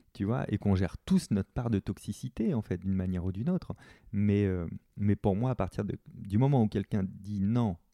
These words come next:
je suis pas toxique, je l'ai jamais été, je le serai jamais, et j'ai aucun moyen de l'être », c'est que c'est une personne toxique.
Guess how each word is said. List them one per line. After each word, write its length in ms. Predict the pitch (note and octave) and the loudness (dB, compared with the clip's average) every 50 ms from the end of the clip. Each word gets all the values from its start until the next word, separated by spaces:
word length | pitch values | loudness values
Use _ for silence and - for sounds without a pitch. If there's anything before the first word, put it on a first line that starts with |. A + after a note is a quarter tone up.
| _ _ - | _ _ -16
je 160 | G2 E2+ F2+ | -6 -6 -6
suis 200 | E2 - - G#2 | -6 -4 -10 -12
pas 160 | _ - B2+ | _ -6 -6
toxique, 420 | - - G#2 - - - G2+ G#2 F#2+ | -4 -4 -6 -6 -6 -14 -10 -10 -6
je 100 | - - | -4 0
l'ai 200 | F#2 F#2+ F#2+ F2+ | 0 0 0 2
jamais 240 | F2 G2+ G#2+ A2+ A2 | 2 2 4 4 2
été, 180 | G2+ - G#2 G2 | 2 0 -2 -4
je 100 | F2+ E2 | -2 -4
le 100 | E2+ F2 | -8 -8
serai 280 | - - G2 G2 G2 | -6 -4 -2 -2 -2
jamais, 400 | E2+ F2 E2+ F2+ F#2 G2 G2 F#2 - _ - _ _ _ _ _ _ | -2 -2 -2 0 0 0 0 -2 -4 _ -20 _ _ _ _ _ _
et 60 | - F#2 | -8 -4
j'ai 120 | D#2+ F#2 | 0 0
aucun 200 | F2 F2 - A#2+ | 0 2 0 0
moyen 240 | A2+ G#2+ G2 G2 F2+ | 0 2 2 2 2
de 100 | F#2 F#2+ | 2 2
l'être », 300 | G#2 C3 - - - - - | 0 0 -2 -6 -12 -16 -10
c'est 160 | - - G#2 | -6 -6 -6
que 60 | - | -4
c'est 100 | - G3+ | -2 -2
une 80 | G3+ - | -2 -2
personne 300 | F#2 D#2+ - - A2+ A2 | -2 -4 -2 -2 -2 -2
toxique. 380 | - F2 - - - - - | -2 -4 -6 -8 -20 -20 -20